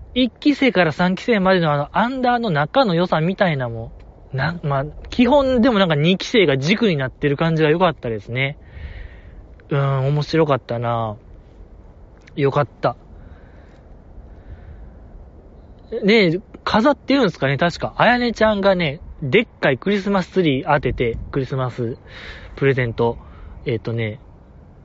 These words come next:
あの、でんちゃんか。でんちゃんからの贈り物で。「これっきゃないでしょ」みたいな。「クリスマス行ったらこれっきゃないでしょ」つって、クリスマスツリー送ってましたけど、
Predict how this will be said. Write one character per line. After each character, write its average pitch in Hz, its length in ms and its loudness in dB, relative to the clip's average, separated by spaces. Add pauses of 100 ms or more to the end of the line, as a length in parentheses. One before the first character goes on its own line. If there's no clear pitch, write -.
(880)
あ 127 180 -2
の、 120 380 -2
で 220 160 4
ん 196 80 2
ち 156 100 -2
ゃ 131 60 2
ん 117 100 -6
か。 - 220 -8 (300)
で 165 160 0
ん 170 40 0
ち 160 120 2
ゃ 143 40 4
ん 135 60 -2
か - 160 2
ら 190 80 2
の 139 120 0
贈 143 180 -2
り 139 100 0
物 127 240 -2
で。 131 160 -4 (800)
「こ 202 160 4
れ 254 140 6
っ 233 40 -2
き 202 140 2
ゃ 185 60 4
な 175 120 2
い 233 60 2
で 226 100 4
し 175 120 2
ょ」 151 100 4
み 147 140 -4
た 139 120 -2
い 131 60 -6
な。 120 160 -8
「ク 190 100 -2
リ 202 80 2
ス 226 120 -6
マ 220 120 0
ス - 60 -4
行 196 60 -2
っ - 20 -4
た 180 80 -2
ら 160 100 0
こ 180 120 -2
れ 208 80 2
っ 202 40 -4
き - 80 -2
ゃ 185 40 2
な 180 120 0
い 202 40 2
で 208 80 4
し 175 100 0
ょ」 143 100 2
つ - 120 -14
っ - 20 -20
て、 139 400 -6
ク - 160 -2
リ 202 80 0
ス 196 140 -4
マ 190 100 2
ス - 80 -10
ツ 196 160 -2
リ 196 80 4
ー 156 60 6
送 147 160 0
っ 143 40 -6
て 151 120 -4
ま 139 120 -4
し 120 60 -10
た 123 80 -4
け 120 80 -2
ど、 120 220 -2